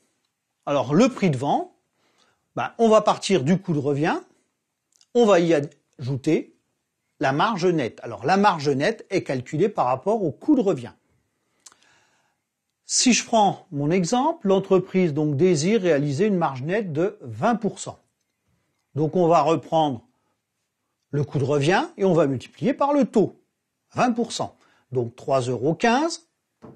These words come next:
par vingt pour cent, donc on va avoir une marge nette de soixante-trois centimes. Pour calculer le prix de vente, ben, on va additionner cette marge de soixante-trois centimes au coût de revient. Donc, trois quinze plus soixante-trois centimes, ce qui nous fait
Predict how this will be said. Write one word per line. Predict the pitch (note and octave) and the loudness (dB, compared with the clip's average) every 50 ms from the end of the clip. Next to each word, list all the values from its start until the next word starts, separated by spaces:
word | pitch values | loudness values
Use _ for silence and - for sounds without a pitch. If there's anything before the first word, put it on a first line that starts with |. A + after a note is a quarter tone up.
| _ _ _ _ _ _ _ _ | _ _ _ _ _ _ _ _
par | - D#3 C3 A#2 | 0 0 2 0
vingt | A2 A2 B2 A#2 | -2 -4 -6 -6
pour | A2+ - D3 B2+ - | -6 -6 -8 -8 -8
cent, | - - F3+ G3+ C#4 | -4 -2 -2 -2 0
donc | B3 F#3 F#3+ A3 A3 - | 0 0 0 0 -2 -4
on | D#3+ | -2
va | C#3 D#3 D#3 F#3+ G#3 - _ _ _ _ _ _ _ _ _ _ - | 0 2 2 0 0 -6 _ _ _ _ _ _ _ _ _ _ -2
avoir | E3+ F3 E3+ F#3 F3 D3+ C#3 | 0 2 4 4 2 2 2
une | D#3 D3 C#3+ | 0 -2 0
marge | D#3 F3+ E3+ D#3 B2+ A#2+ B2+ | 0 0 0 -2 -4 -6 -4
nette | D3 D#3+ F#3 A#3 A#3 - D3+ | -2 -2 -2 -2 -4 -4 -2
de | D#3 F#3 A3+ A3+ - _ _ | -2 0 -2 -2 -6 _ _
soixante-trois | - - - F3+ D3+ - - C3 C3 B2 - - G3+ G#3+ | -14 -6 -4 -4 -4 -4 -4 -10 -10 -10 -6 -4 -4 -2
centimes. | - - F#3+ F3 - - - A2 F#2+ F2+ _ _ _ _ _ _ _ _ _ _ _ _ _ _ _ _ _ _ _ | -2 -4 -6 -6 -6 -8 -14 -14 -16 -18 _ _ _ _ _ _ _ _ _ _ _ _ _ _ _ _ _ _ _
Pour | - E3+ - | -6 -4 0
calculer | - A3 G#3 F#3 - - F#3+ E3+ D#3+ | 4 4 4 4 4 2 4 4 4
le | D3+ C3+ | 2 0
prix | - - C#3+ B2+ | -4 -8 -8 -8
de | G2+ | -8
vente, | F2 A#2 A2 C3 F3 F3+ - - _ _ _ _ _ _ _ _ _ - | -8 -10 -8 -8 -10 -10 -12 -20 _ _ _ _ _ _ _ _ _ -10
ben, | A#2+ | -8
on | A2 A#2 | -6 -2
va | B2 C#3 | -2 -2
additionner | C3+ B2+ A#2+ B2+ C#3 C3+ - - D#3 D3+ D3 D3+ D3+ C#3+ C3+ C#3 _ _ _ _ _ | -2 -2 -4 -4 -4 -2 -2 0 0 0 0 0 0 -2 -2 -6 _ _ _ _ _
cette | - - - F#3+ E3+ F3 - | -8 -2 0 0 0 0 0
marge | D#3 D#3 D3 D3 C3+ A#2+ | 0 2 2 0 0 -2
de | B2+ B2 | -6 -8
soixante-trois | - - C3 B2 - C3+ B2+ B2 - - - B2+ | -8 -8 -10 -8 -8 -8 -8 -10 -10 -10 -10 -8
centimes | - - B2 A#2 A2 - - G3 G#3+ A3+ B3 - - _ _ _ _ - | -8 -8 -10 -12 -12 -4 -2 0 0 0 -2 -6 -14 _ _ _ _ -4
au | - A#3+ | -2 -2
coût | F#3 - - G#3+ | -2 0 -2 -2
de | D3+ - | -2 -2
revient. | - B2+ A#2+ G2 F#2 A2+ C3 G3 A#3+ _ _ _ _ _ _ _ _ - | -4 -6 -8 -8 -10 -12 -12 -14 -16 _ _ _ _ _ _ _ _ -6
Donc, | - C3 D#3+ - | -4 -4 -4 -4
trois | - - - D3 D3 | -8 -4 -2 -2 -2
quinze | - - D#3+ D3 C#3 B2+ | -2 -2 -2 -2 -4 -6
plus | - - D3 B2+ | -8 -8 -8 -8
soixante-trois | - - - B2+ - - A#2 A2+ A2+ - - A#2+ G#2+ | -8 -6 -8 -8 -8 -8 -12 -12 -14 -16 -18 -18 -18
centimes, | - - A2+ A2+ C#3 _ _ _ - - - E3 F#3 A3 A3+ | -18 -20 -20 -20 -20 _ _ _ -12 -6 -4 -2 -2 -2 -4
ce | A3+ - - | -6 -12 -14
qui | B2+ - - | -14 -16 -14
nous | A#2+ A2+ | -16 -16
fait | G#2+ - - D3 - | -14 -12 -10 -10 -10